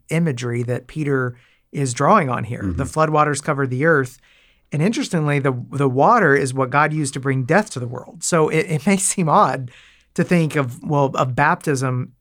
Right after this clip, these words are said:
Speaker 1: that way, but it, this is what Peter, this is at least part of what Peter's driving at. It represents death. So you go under the water, and I'm saying under the water 'cause I'm a Baptist, but I also know the meaning of the Greek word,
Speaker 2: Yeah.
Speaker 1: immerse, right?
Speaker 2: Well, the people,
Speaker 1: So
Speaker 2: people in those days were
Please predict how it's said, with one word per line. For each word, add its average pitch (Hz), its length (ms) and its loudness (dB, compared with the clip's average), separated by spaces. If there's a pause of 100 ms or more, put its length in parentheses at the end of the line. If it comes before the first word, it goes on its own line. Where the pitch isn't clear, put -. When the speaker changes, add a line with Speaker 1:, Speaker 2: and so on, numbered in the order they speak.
(160)
Speaker 1:
that - 160 -2
way, 127 220 -2
but 135 220 -4
it, 151 180 -4
this 185 180 2
is 208 120 0
what 156 240 0
Peter, 139 480 0
this 180 180 0
is 165 80 0
at 147 100 0
least 156 160 -6
part 214 180 4
of 208 100 -6
what 147 140 0
Peter's 131 240 0
driving 190 380 0
at. 113 160 -8 (240)
It 185 160 2
represents 165 680 0
death. 123 600 -2 (400)
So 165 280 2
you 156 240 0
go 180 280 4
under 202 340 4
the 156 100 2
water, 151 360 4
and 135 120 0
I'm 143 100 -2
saying 151 340 -2
under 139 160 -2
the 135 60 0
water 135 180 4
'cause 135 320 -6
I'm 139 140 -6
a 127 40 -4
Baptist, 135 540 -4
but - 120 -18 (160)
I 143 60 -4
also 139 200 -2
know 143 100 -4
the 135 140 -6
meaning 139 160 -4
of 139 60 -6
the 139 40 -4
Greek 143 220 -8
word, 139 320 0
Speaker 2:
Yeah. 92 220 -6
Speaker 1:
immerse, 156 400 -2
right? 143 160 -2
Speaker 2:
Well, 98 120 2
the 92 60 0 (100)
people, 120 160 2
Speaker 1:
So 160 180 6 (200)
Speaker 2:
people 143 240 2
in 120 60 6
those 120 180 4
days 104 140 4
were 98 100 2